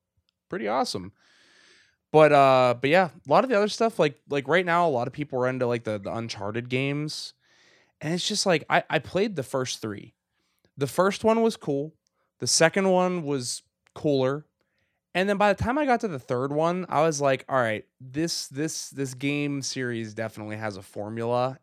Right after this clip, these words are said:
and they have not changed it." Like, there was just nothing new in the third game. And I didn't even bother checking out the fourth one.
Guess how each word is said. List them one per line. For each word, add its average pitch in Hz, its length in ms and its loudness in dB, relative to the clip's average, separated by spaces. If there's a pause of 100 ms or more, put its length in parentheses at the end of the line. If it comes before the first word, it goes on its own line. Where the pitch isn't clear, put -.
and 107 260 -10
they 104 140 -6
have 95 200 -10
not 95 220 -14
changed 80 400 -18
it." - 100 -18 (640)
Like, 117 180 -6
there 131 120 -2
was 131 120 -6
just 131 180 -6
nothing 120 600 -6
new 104 240 -6
in 92 80 -10
the 98 100 -14
third 95 300 -12
game. 92 360 -18 (840)
And 127 480 -2 (320)
I 160 140 4
didn't 151 120 0
even 110 100 -6
bother 104 240 -4
checking 110 260 -8
out 98 140 -4
the - 80 -20
fourth 110 320 -12
one. 107 300 -6